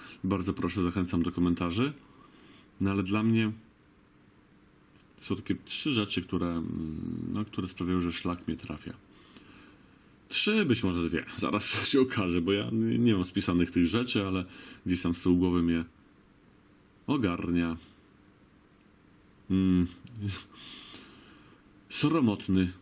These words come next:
można powiedzieć, smutek. No, przede wszystkim dlatego, że, mm,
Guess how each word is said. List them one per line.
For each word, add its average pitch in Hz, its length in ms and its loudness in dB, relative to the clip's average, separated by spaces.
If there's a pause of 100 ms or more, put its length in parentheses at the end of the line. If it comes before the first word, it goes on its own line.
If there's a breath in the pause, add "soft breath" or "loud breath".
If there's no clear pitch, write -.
(100)
można 90 240 0
powiedzieć, 85 280 2
smutek. 78 520 -4
No, 131 160 2
przede 135 300 0
wszystkim 127 280 4
dlatego, 107 340 2
że, 95 200 -2 (1200)
mm, 85 840 2